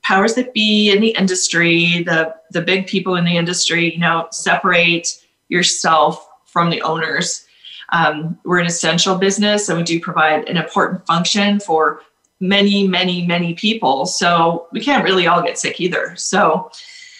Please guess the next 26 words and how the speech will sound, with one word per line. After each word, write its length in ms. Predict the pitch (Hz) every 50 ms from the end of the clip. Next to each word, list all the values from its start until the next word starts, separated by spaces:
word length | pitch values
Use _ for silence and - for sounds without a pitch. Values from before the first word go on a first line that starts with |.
| - _ - -
um, 400 | 214 208 202 202 202 202 202 - -
we've 200 | 214 240 233 214
done 240 | 247 262 269 277 233
both. 320 | 214 160 165 175 170 -
We've, 380 | 196 185 185 175 170 - - _ _ _ _ _ _ -
we've 180 | 190 185 190
closed 280 | - - 226 220 220 -
down, 480 | 196 185 202 196 170 180 233 262 - - _ _ _ _ _ _ - -
um, 480 | - 170 165 156 151 156 156 156 208 - - - - - _ _ _ _ -
not 240 | 190 185 160 - -
closed 300 | - 190 165 175 - -
completely, 540 | 185 165 - - 220 202 - 190 202 202
but 220 | 190 170 - - -
closed 320 | - - 185 175 175 175 -
down 260 | 185 170 160 160 160
and 100 | 160 170
had 260 | 170 151 139 143 -
curbside 500 | - - 175 175 170 - 170 160 156 -
service. 440 | - 156 139 135 - - - - -
A 40 | 160
lot 220 | 160 156 151 151
of 100 | 175 -
clinics 320 | - 165 160 156 156 - 156
are 80 | 156
doing 360 | 160 170 175 180 180 185 185 180
that. 320 | 180 180 180 180 185 180